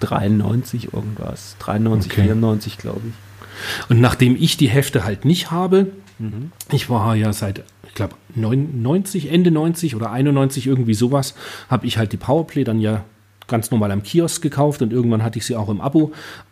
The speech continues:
Speaker 2: Aber ich hab die ja im Zuge meines Umzugs nach München
Speaker 1: Mhm.
Speaker 2: neunzehnhundertfünfundneunzig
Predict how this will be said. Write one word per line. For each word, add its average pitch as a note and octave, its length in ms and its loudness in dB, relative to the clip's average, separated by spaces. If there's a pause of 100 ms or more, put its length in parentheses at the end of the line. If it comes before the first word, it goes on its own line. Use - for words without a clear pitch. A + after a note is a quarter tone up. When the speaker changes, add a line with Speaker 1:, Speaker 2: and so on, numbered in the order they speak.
(120)
Speaker 2:
Aber C3+ 440 0
ich B2 140 -2
hab B2 120 -4
die A#2+ 100 0
ja A#2+ 100 0
im A2+ 120 -2
Zuge C3 280 -2
meines A2+ 300 2
Umzugs C3 500 -2
nach A2 140 0
München A#2+ 500 0 (480)
Speaker 1:
Mhm. A2+ 80 2
Speaker 2:
neunzehnhundertfünfundneunzig A2+ 1900 0